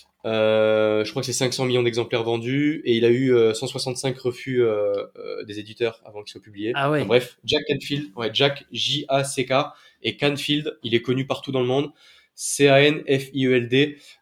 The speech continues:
Speaker 1: Euh, le succès selon Jack, et dedans, il est, il, euh, il part de plus, il, je crois qu'il parle de plus de, euh, soixante-quinze ou quatre-vingts principes de, de, de, de réussite et de, de, et de développement personnel.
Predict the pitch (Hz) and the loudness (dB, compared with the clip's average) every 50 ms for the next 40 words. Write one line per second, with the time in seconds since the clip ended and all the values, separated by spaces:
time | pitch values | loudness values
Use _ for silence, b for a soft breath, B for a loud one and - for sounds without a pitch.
0 | _ - 110 110 113 120 120 - - 147 143 - 147 143 143 135 123 123 127 123 | _ -4 0 0 2 0 0 -2 -4 -4 -2 -2 -2 -2 0 0 0 0 0 2
1 | 131 139 147 143 - - 120 123 117 117 117 123 131 139 135 123 117 120 123 127 | 2 2 2 0 0 -2 -2 2 2 2 4 4 4 4 4 4 4 2 2 0
2 | 117 110 107 113 107 104 104 101 95 - 117 113 - 147 135 127 123 120 - - | -2 -4 -2 0 0 0 -2 -4 -6 -8 -10 -6 -4 -2 -2 -2 -2 -6 -6 -8
3 | 135 139 - 120 117 113 117 - - - - - 123 135 131 135 131 123 120 - | -12 -12 -10 -10 -10 -10 -10 -10 -12 -12 -10 -6 -2 0 0 0 0 -2 -4 -4
4 | - 143 139 123 120 123 131 131 123 113 110 107 110 110 110 110 113 110 - - | -6 -10 -4 0 2 2 4 4 4 4 4 4 4 4 4 2 0 -2 -6 -12
5 | - - - - - - 123 113 - - 127 120 120 - 139 135 135 120 117 - | -16 -16 -16 -16 -10 -8 -6 -6 -6 -6 -6 -6 -2 0 2 2 2 0 -2 -4
6 | - 120 - - 123 123 120 113 - 120 113 - - 127 117 110 110 107 107 107 | -6 -6 -4 -4 -4 -4 -4 -4 -4 -6 -8 -8 -10 -10 -8 -8 -6 -4 -4 -6
7 | 104 107 107 101 107 107 107 104 - 107 107 107 110 107 - - 123 120 - 110 | -6 -8 -10 -8 -6 -6 -6 -6 -4 -4 -4 -2 -4 -4 -6 -8 -8 -10 -10 -10
8 | 107 104 107 104 104 - - 104 107 98 104 104 104 104 104 101 98 95 107 101 | -10 -10 -10 -10 -10 -12 -14 -14 -14 -14 -14 -14 -16 -16 -16 -16 -16 -16 -16 -18
9 | 98 | -20